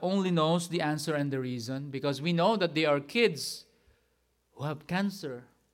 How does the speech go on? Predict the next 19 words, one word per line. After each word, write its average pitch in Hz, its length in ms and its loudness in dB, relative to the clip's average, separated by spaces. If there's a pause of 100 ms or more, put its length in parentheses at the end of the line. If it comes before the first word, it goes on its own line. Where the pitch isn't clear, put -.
(380)
at - 120 -20
a 143 60 -8
young 151 320 -4
age, 143 420 -8
isn't 147 220 -10
it? 254 180 -6 (1200)
They 127 100 -6
said 175 220 2
it 165 80 0
might 151 200 2
be 156 60 -2
because 165 320 4
of 147 240 2 (320)
hereditary 165 1120 2
issues 160 600 -4
or 135 420 -2 (360)
genetic 156 540 -2
makeups 160 640 -6
that 147 180 -8